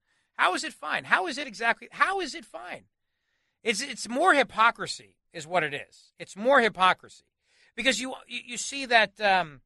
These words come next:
those of us who with a, with a clean, uh, a clean face, you know, one that's not marred by makeup like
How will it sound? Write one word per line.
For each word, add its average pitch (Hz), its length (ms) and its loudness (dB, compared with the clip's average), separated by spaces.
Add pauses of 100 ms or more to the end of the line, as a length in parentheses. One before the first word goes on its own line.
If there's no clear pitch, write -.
(720)
those 240 340 4
of 170 100 -4
us - 460 -4 (180)
who 180 120 -12
with 165 260 -4
a, 143 220 0
with 151 140 -14
a 139 40 -18
clean, 156 500 -12 (460)
uh, 131 440 -4
a 151 80 -16
clean 175 240 -16
face, - 520 -16 (260)
you 170 60 -20
know, 151 100 -12
one 156 180 -6
that's 143 220 -12
not 139 280 -6
marred 139 300 -6
by 131 140 -6
makeup 127 400 -10
like 117 160 -12